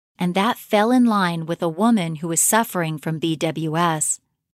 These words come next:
The doctor elaborated by saying that Sally reacted to a feeling of being in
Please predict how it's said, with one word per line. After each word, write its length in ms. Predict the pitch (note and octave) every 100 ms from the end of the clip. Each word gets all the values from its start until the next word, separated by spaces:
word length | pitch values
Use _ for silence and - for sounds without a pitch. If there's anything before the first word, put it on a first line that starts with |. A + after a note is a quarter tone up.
| _ _ -
The 60 | G#3+
doctor 440 | G#3+ G3+ - C4+
elaborated 680 | B3 G3+ F#3+ F#3 E3 D#3+ D#3
by 140 | E3+
saying 380 | D#3 - F3+ E3+
that 160 | D#3+ -
Sally 400 | - G3 A3+ B3+
reacted 540 | A#3+ G#3 G3 - D#3+
to 120 | -
a 60 | E3+
feeling 480 | - A3 A3 G3 E3
of 160 | C#3+
being 260 | F#3 F#3 F3+
in 140 | E3